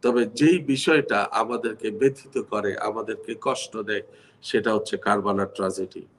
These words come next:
আমরা জানি ছয়শো আশি খ্রিস্টাব্দের দশই অক্টোবর, একষট্টি হিজরি, দশই মুহররম জুমার দিন কারবালার প্রান্তরে হযরত ইমাম হুসাইন রাদিয়াল্লাহু তাআলা আনহু এবং তার সঙ্গীরা শাহাদাত বরণ করেন।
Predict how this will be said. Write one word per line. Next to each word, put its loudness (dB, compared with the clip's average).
আমরা 0
জানি -2
ছয়শো 0
আশি 2
খ্রিস্টাব্দের 0
দশই 0
অক্টোবর, 0
একষট্টি 2
হিজরি, -2
দশই 6
মুহররম -2
জুমার 2
দিন 2
কারবালার 0
প্রান্তরে -4
হযরত -4
ইমাম -2
হুসাইন 4
রাদিয়াল্লাহু 2
তাআলা 0
আনহু -2
এবং -4
তার -2
সঙ্গীরা 0
শাহাদাত 0
বরণ -2
করেন। -8